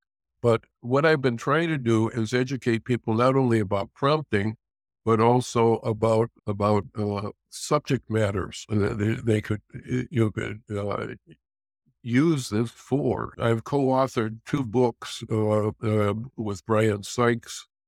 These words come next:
One was ju-, just he and I on using one-word prompts.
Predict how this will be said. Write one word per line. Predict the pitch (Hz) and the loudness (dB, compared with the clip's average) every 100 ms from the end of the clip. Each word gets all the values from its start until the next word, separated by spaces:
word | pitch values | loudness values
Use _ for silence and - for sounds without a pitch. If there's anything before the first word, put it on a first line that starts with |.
| _ - | _ -8
One | 113 120 123 113 | 0 4 4 2
was | 110 101 107 - | 0 -4 -4 -6
ju-, | 117 117 - | -4 -2 0
just | 110 - | -2 0
he | 127 120 | 2 4
and | 110 | 4
I | 110 110 110 - - | 2 2 2 -2 -6
on | 107 107 107 104 104 151 | -2 0 0 0 -4 0
using | 120 101 110 104 | 0 0 -2 0
one-word | 120 123 113 110 104 | 2 2 2 0 -2
prompts. | - 120 113 107 - - - | -8 0 0 0 -6 -14 -16